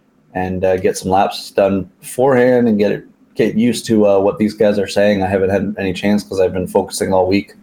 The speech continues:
on the Porsche car. Um, but yeah, I look forward to it. And, uh,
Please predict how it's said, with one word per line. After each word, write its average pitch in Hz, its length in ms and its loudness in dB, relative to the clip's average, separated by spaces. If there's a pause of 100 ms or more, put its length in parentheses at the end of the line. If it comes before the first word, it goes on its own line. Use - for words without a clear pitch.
(500)
on 95 220 2
the 90 80 -2
Porsche - 680 -2
car. 156 520 0 (120)
Um, 104 460 -2
but 104 120 -2
yeah, 139 260 2 (180)
I 101 60 -2
look 113 180 -2
forward 117 280 0
to 135 180 0
it. 131 120 -6
And, 107 340 2
uh, 104 340 2